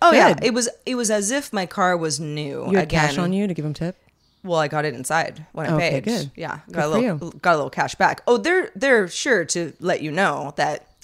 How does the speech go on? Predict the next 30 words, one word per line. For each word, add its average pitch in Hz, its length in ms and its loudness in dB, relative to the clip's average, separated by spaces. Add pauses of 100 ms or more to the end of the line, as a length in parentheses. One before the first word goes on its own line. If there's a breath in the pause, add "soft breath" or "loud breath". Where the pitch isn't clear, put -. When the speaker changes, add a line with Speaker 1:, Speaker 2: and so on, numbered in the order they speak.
(220)
Speaker 1:
tips - 280 -6
will 151 120 -10
be 160 120 -6
in 135 140 -6
cash. 156 380 0
Speaker 2:
Mm-hmm. 170 180 0
Speaker 1:
"Would 180 120 -2
you 165 120 -4
like 131 160 -4
cash 156 240 0
back?" 175 360 6
And 196 120 -2
I 214 40 2
was 226 120 0
like, 247 180 -4
Nah, 523 180 -4 (220)
"It's 494 100 -6
cool. 269 380 2
Just - 180 -8
put 262 140 -6
it - 20 0
on 220 100 0
the," 202 80 -6 (180 loud breath)
she's 196 200 -8
like, 175 120 -2
"No, 170 100 -4
no, 165 120 -4
no, 165 120 -2
no. 165 140 0
<laughs> - 60 -10